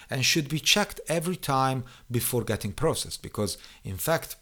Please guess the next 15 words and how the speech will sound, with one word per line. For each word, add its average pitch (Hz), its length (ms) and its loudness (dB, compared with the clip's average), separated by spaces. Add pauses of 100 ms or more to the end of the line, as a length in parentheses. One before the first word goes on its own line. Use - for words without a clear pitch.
(160)
specific 135 500 -2
queries 117 340 0
could 101 240 -4
disclose 135 520 2
information 104 640 -2 (260)
that 104 160 -2
is 101 160 0
more 110 180 6
difficult 95 460 -4
to 95 140 -4
obfuscate. - 640 -6 (280)
Probably 226 300 6
the 147 180 4
biggest 208 460 0
limitation, 127 800 0